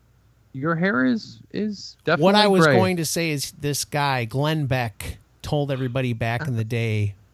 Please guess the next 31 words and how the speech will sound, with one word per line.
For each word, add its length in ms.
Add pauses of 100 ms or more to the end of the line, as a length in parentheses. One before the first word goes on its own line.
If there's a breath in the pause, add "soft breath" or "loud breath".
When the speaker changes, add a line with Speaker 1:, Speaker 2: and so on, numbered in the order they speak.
(140)
Speaker 2:
that 160
they 160
should 180 (100)
buy 440 (480)
ammo 760
and 220
alcohol 800
because 380
that 200
would 140
be 220
how 180
you 160
could 260
win. 440
When 520
the 100
financial 540
market 360
collapses, 560
you'll 100
be 120
able 180
to 80
trade 520
for 180
things 500 (840 soft breath)
with 220
alcohol 600
and 80
ammo. 420